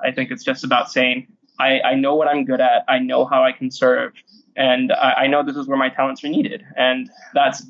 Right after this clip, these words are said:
independent of the time in your life that you happen to be living.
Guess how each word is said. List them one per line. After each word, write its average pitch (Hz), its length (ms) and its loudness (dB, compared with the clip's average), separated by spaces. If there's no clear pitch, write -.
independent 131 600 -2
of 123 180 -4
the 135 80 -8
time 123 480 -2
in 123 100 -6
your 123 140 -6
life 113 260 -2
that - 120 -2
you - 120 -8
happen - 280 -4
to - 80 -20
be - 120 -12
living. - 360 -6